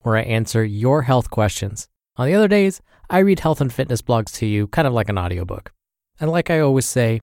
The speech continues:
nutrition, fitness, wellness, health,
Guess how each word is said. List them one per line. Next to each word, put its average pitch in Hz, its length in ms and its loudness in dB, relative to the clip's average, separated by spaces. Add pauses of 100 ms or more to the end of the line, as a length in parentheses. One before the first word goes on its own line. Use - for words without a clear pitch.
(100)
nutrition, 135 680 -2 (320)
fitness, 135 580 0 (260)
wellness, 131 580 0
health, 131 280 0